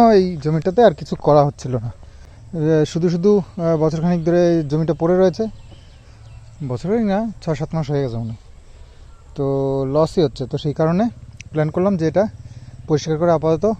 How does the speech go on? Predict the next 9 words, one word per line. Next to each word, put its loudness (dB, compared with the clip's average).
চাষটা 0
অন্তত -2
হোক, 4
শুধু -2
শুধু 0
বসে -2
ফেলে 0
রেখে 0
লাভ 6